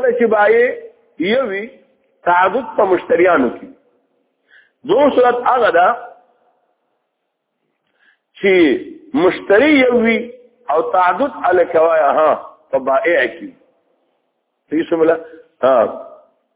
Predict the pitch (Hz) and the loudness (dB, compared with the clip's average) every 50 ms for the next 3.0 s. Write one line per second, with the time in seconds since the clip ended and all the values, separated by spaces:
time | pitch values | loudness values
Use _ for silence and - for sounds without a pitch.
0 | _ _ _ _ _ _ _ - - - _ _ _ - 139 160 156 170 190 185 | _ _ _ _ _ _ _ -20 -20 -20 _ _ _ -4 -2 -2 0 0 0 2
1 | 262 302 277 - - 254 262 247 - - 240 240 233 214 - - _ _ _ _ | 2 2 2 2 0 0 -2 -2 -4 -6 -6 -6 -6 -6 -8 -14 _ _ _ _
2 | _ - 165 156 - 196 170 - 233 233 226 226 233 233 226 220 208 202 202 202 | _ -4 -4 -2 -2 -2 0 0 0 2 0 0 0 0 0 0 2 2 0 -2